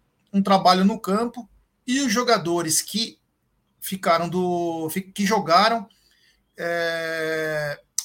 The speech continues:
ou melhor, desculpa, os jogadores que estão se preparando para quinta-feira fizeram trabalhos na parte interna. É os últimos ajustes, Egidião, e agora, meu,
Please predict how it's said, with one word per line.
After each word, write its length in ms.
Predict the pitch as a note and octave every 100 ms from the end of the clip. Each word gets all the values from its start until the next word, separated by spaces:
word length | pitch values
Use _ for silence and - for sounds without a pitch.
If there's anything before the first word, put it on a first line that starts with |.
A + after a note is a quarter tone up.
| -
ou 80 | F3
melhor, 240 | E3+ C#3+
desculpa, 340 | - E3 -
os 80 | B2+
jogadores 560 | D#3 F3 D#3+ G3 G3 -
que 420 | - F3 C3+ A2+ _ _ _ _ _ _ _ _ _ _ _ _
estão 300 | - - G#3
se 100 | G3+
preparando 720 | G3 F#3+ F3+ E3+ D#3+ C#3 C3 _ _ _ _ _
para 1000 | G#3 G#3 G#3 G3 F#3 F3+ E3+ E3 D#3 - -
quinta-feira 560 | G3+ G3+ F#3+ F#3+ G3+
fizeram 400 | F#3+ G3 G3 G#3
trabalhos 500 | G3 F#3+ D#3 F3+ G3
na 140 | F#3+ F3+
parte 580 | - G3 F#3+ A3 - _ -
interna. 840 | C#4 D4 - F3+ F#3 F#3+ G3 G3 _ _ _ -
É 80 |
os 200 | B3+ D#3
últimos 420 | B3 - B3+ B3 G#3
ajustes, 500 | D3+ F#3+ B3+ G#3+ G3
Egidião, 480 | F#3+ F#3+ F#3+ F3
e 60 | F3
agora, 640 | F#3+ E3 F#3+ G#3+ A#3+ A#3+
meu, 300 | A3+ G3 B2+